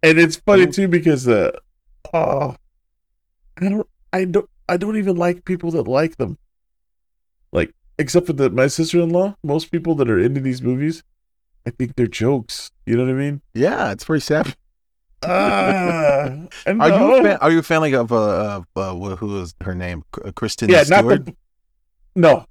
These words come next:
Speaker 2: No, okay.
Speaker 1: I can't stand her. I, dude, oh, and it's so sad because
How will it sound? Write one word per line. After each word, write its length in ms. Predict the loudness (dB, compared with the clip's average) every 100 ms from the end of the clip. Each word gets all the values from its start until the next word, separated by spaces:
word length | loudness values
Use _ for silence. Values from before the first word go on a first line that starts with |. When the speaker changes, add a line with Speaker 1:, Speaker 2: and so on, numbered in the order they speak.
| -4
Speaker 2:
No, 160 | -2
okay. 220 | -2 -6 -12 _ -4
Speaker 1:
I 80 | 0
can't 240 | 2 2
stand 340 | 2 4 4
her. 160 | 4 6
I, 100 | 4
dude, 340 | 4 2 2 2
oh, 300 | 2 2 2
and 120 | 0
it's 140 | 0 0
so 180 | 2 2
sad 360 | 4 4 4
because 380 | 4 2 0 -2